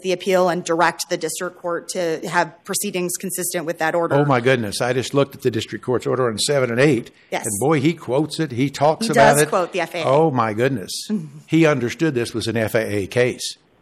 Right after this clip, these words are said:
Speaker 1: He, he mentions the F A A.
Speaker 2: Oh, more than mentions.
Speaker 1: He
Speaker 2: Whether an arbitration enforcement is a matter of federal law,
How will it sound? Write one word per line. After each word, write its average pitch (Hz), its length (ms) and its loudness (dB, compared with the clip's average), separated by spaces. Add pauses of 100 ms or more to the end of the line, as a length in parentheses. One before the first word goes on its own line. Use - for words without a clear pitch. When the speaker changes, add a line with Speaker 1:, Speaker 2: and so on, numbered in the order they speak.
(480)
Speaker 1:
He, 392 360 8
he 349 260 8
mentions 302 520 6
the 240 120 6
F 220 160 6
A 190 280 4
A. - 20 -8
Speaker 2:
Oh, 135 180 0
more 151 260 4
than 120 140 -2
mentions. - 600 -2 (160)
Speaker 1:
He - 160 0
Speaker 2:
Whether 147 220 6
an 131 80 6
arbitration 151 500 2
enforcement 135 520 -2
is 135 160 0
a 139 60 2 (240)
matter 131 300 4
of 107 120 -4
federal 143 380 2
law, 151 420 -4